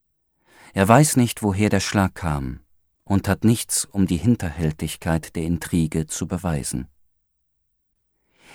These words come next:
Die Intrige gewährt kein Recht auf Verteidigung. Sie verurteilt ohne Gerichtsverfahren.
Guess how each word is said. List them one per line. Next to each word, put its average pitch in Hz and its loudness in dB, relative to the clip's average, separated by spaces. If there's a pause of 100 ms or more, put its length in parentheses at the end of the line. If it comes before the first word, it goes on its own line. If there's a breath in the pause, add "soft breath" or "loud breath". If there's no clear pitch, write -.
(140 soft breath)
Die 104 0
Intrige 117 0
gewährt 95 0
kein 98 0
Recht 98 -4
auf 78 -4
Verteidigung. 85 -6 (840)
Sie 107 2
verurteilt 107 -2
ohne 92 2
Gerichtsverfahren. 71 -8